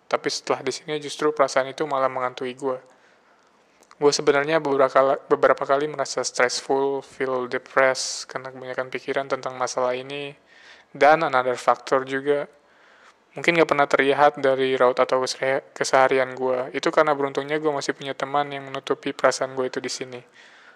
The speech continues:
Tanpa mereka mungkin gua jadi lebih jauh depres kali ya. But overall, gua cukup senang hidup di sini.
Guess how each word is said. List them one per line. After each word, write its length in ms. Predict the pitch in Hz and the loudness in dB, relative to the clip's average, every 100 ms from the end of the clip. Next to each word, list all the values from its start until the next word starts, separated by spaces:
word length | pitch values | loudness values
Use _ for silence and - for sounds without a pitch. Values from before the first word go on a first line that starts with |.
| _ | _
Tanpa 240 | 143 139 143 | 2 4 4
mereka 320 | 139 139 175 | 4 2 2
mungkin 400 | 165 151 156 156 | 2 2 -2 0
gua 400 | 151 151 151 147 - - | 4 6 6 4 -2 -14
jadi 240 | - 131 127 | -4 0 2
lebih 240 | 135 131 | 0 -2
jauh 240 | 139 131 135 | 0 0 2
depres 480 | 131 - 147 - | 0 0 0 0
kali 260 | - 117 117 | 0 0 -2
ya. 60 | - - _ _ _ _ _ _ _ _ _ _ - - _ _ _ _ - | -12 -20 _ _ _ _ _ _ _ _ _ _ -20 -20 _ _ _ _ -2
But 160 | 147 - | 0 4
overall, 640 | 165 - 185 196 202 202 - - _ _ _ _ _ _ _ 151 | 2 6 6 8 6 2 -8 -20 _ _ _ _ _ _ _ -16
gua 320 | 147 156 151 | -2 2 2
cukup 240 | 151 - | 2 -6
senang 320 | - 147 139 | -6 -4 -4
hidup 160 | 139 131 | -4 -6
di 80 | 127 | -8
sini. 300 | 147 151 | -10 -8